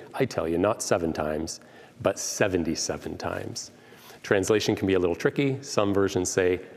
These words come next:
seventy times seven times, which would be, that's right, four hundred and ninety times. Eugene Peterson writes, "In all matters of wrongdoing,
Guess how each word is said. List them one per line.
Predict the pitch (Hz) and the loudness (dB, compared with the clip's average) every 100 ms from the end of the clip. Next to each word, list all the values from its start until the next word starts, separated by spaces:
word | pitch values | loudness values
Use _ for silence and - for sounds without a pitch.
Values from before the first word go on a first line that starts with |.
| - | -12
seventy | - 101 92 92 90 90 - | -2 0 2 2 0 0 -6
times | - 104 98 87 85 - - | 0 2 4 2 0 -2 -4
seven | - 80 78 | 0 0 0
times, | 76 76 73 76 | -2 -4 -4 -4
which | 92 - | -4 -2
would | 92 82 | -2 0
be, | 120 143 165 - - - - - - - - - - _ - - - - - - - - - | 2 4 2 -2 -12 -16 -20 -20 -20 -20 -20 -20 -20 _ -20 -20 -20 -20 -20 -20 -20 -20 -8
that's | 90 85 90 | -4 -2 0
right, | 76 - | -2 -4
four | - - 92 95 | -6 2 4 4
hundred | - - 90 85 85 | 0 -2 0 0 -2
and | 85 82 | -4 -2
ninety | 80 80 82 82 80 80 - - | -2 -2 -2 -2 -4 -6 -16 -18
times. | - 87 82 - - - - - - - - - _ - _ _ - - - - - | -10 -6 -6 -8 -12 -12 -14 -14 -20 -20 -20 -20 _ -20 _ _ -18 -16 -16 -18 -6
Eugene | - 139 156 | 0 2 2
Peterson | 143 107 101 107 | 4 2 2 4
writes, | 90 85 90 - - - - - | 4 4 2 0 -4 -4 -10 -6
"In | - 107 | 0 4
all | 123 139 | 4 4
matters | 123 101 104 98 | 4 4 4 2
of | 90 | 2
wrongdoing, | 90 87 85 82 78 78 | 4 2 2 2 0 -2